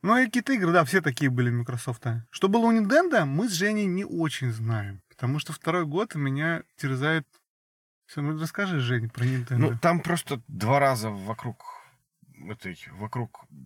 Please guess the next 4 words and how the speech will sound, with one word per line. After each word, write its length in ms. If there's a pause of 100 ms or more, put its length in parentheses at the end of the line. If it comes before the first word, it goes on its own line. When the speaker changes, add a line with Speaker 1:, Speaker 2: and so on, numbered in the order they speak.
(460)
Speaker 2:
этого 420 (480)
стенда, 420
будки, 720 (360)
буса 640